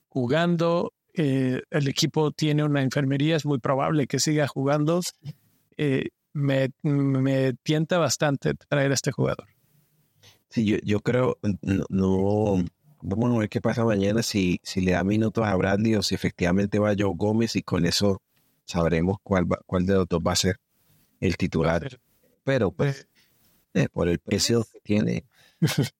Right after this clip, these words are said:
Speaker 1: Él es defensa, pero el otro día lo puso a jugar en la posición de Salah.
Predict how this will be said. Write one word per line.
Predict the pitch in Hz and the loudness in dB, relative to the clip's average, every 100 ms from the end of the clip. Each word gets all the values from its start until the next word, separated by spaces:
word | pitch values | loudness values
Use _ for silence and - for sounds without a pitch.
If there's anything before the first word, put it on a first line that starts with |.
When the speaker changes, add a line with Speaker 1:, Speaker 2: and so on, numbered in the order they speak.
| - | -4
Speaker 1:
Él | 196 | -2
es | 262 | 0
defensa, | 262 151 - 190 202 - 120 117 - _ _ _ _ _ _ | -2 -6 -2 0 2 0 -4 -6 -18 _ _ _ _ _ _
pero | - 160 | -4 0
el | 160 | 2
otro | 190 202 240 | 0 0 0
día | 185 196 | 2 2
lo | 202 175 | 0 0
puso | - 165 202 | -2 -2 0
a | |
jugar | - 139 139 160 | -2 0 2 2
en | |
la | 175 | 2
posición | - 139 156 143 156 | 0 0 0 0 2
de | 170 | 2
Salah. | 151 - - 139 | 0 -2 0 0